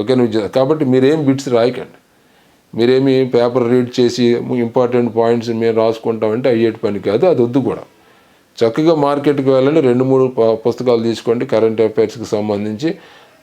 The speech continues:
మీరు ఏదైనా పర్వాలేదు, మాకు పలానా పుస్తకం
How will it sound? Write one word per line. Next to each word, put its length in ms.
మీరు 480
ఏదైనా 400
పర్వాలేదు, 480
మాకు 400
పలానా 460
పుస్తకం 580